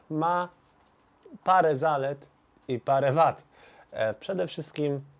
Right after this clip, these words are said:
myślę, że ta recenzja da wam mały obraz, dla kogo ona jest. Zaczynamy. Bronze Age Pervert, nie wiadomo, kto to jest. I na samym początku tej książki on mówi, że to nie jest książka, tylko to jest takie napomnienie, manifest.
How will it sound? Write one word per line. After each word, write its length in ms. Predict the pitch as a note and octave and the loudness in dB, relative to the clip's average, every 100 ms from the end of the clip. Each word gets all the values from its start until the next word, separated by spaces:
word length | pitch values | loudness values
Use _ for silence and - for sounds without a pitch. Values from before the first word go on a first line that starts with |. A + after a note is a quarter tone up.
| _ | _
myślę, 280 | B2+ C3 C3+ | -10 -6 -6
że 80 | B2+ | -2
ta 120 | C3+ | -2
recenzja 420 | C3 A#2 C3+ A#2+ | -2 -4 -6 -4
da 100 | A#2 | -2
wam 160 | A#2 A2+ | -2 -4
mały 260 | A2+ A2 - | -6 -6 -2
obraz, 360 | C#3 A2+ G2 | -2 -2 -6
dla 120 | G2+ | -8
kogo 260 | G#2 G#2 G#2 | -10 -6 -4
ona 200 | G#2 G2+ | -4 -4
jest. 420 | G2+ G2 - - _ _ _ C#4+ | -2 -4 -8 -20 _ _ _ -16
Zaczynamy. 640 | G#3+ A3+ - B3 A#3 C#3 - _ _ _ _ _ _ _ F#4+ G#4 | -10 -8 -10 -12 -8 -10 -10 _ _ _ _ _ _ _ -20 -18
Bronze 420 | F#3+ - G#3+ G#3 | -10 -8 -6 -6
Age 200 | D#3+ C#3 - | -6 -6 -6
Pervert, 480 | B2 A#2+ A2+ G#2+ A2+ | -4 -4 -6 -10 -8
nie 60 | |
wiadomo, 340 | A2 A2 A3+ G3+ | -8 -8 -10 -10
kto 160 | - | -12
to 120 | B2 | -8
jest. 480 | G#2 G#2 A2 - - _ _ _ _ _ | -6 -6 -8 -12 -20 _ _ _ _ _
I 340 | - A#2+ B2 B2 _ | -8 -4 -4 -6 _
na 100 | B2 | -12
samym 280 | - A3 F#3+ | -10 -8 -6
początku 380 | E3 E3 D3 C3+ | -6 -6 -8 -6
tej 140 | B2 | -6
książki 400 | - B2+ B2+ - | -6 -10 -10 -8
on 80 | A#2 | -8
mówi, 280 | A#2 A#2+ A#2 | -8 -8 -8
że 140 | A#2 | -8
to 140 | - A#2+ | -8 -6
nie 100 | D3+ | -4
jest 160 | C3 | -6
książka, 440 | - F#3 F3+ - C3+ | -10 -12 -12 -12 -12
tylko 260 | C3 C3 | -12 -12
to 140 | - B2 | -6 -6
jest 160 | A#2+ | -6
takie 280 | B2+ A2+ B2 | -10 -8 -8
napomnienie, 720 | B2 - A2+ A2+ C3+ D3+ A2 - | -8 -8 -8 -6 -6 -6 -8 -10
manifest. 680 | G2 A2+ D#3 D#3 - _ | -10 -6 -6 -8 -16 _